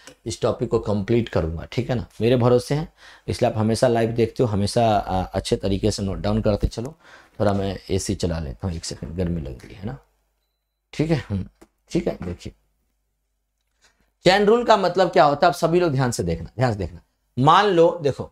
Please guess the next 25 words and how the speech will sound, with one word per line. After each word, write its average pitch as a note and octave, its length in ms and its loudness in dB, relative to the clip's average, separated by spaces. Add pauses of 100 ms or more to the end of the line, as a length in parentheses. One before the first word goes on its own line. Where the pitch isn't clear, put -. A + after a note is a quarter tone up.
मान D#3 220 4
लो E3+ 260 6
कि E3 160 -4
ये E3 80 4
आपके D3 320 2
सामने, A#2+ 360 -2
देखो G2+ 260 -6 (160)
इधर G2+ 140 -2
देखो, - 280 -12 (880)
मान C3 220 2
लो C#3 200 2
कि C3+ 160 -2
ये C#3 60 4
आपके B2+ 280 2
सामने A#2 440 -2
स्टेटमेंट G#2+ 640 -4
है, E2+ 80 -6 (180)
ये A2+ 100 -2
फर्स्ट - 380 -2
स्टेटमेंट A2 540 -4
है, G2 140 -10 (560)
ये A#2+ 120 0
सेकंड C3 460 0
स्टेटमेंट A2+ 560 -2
है A2+ 120 -4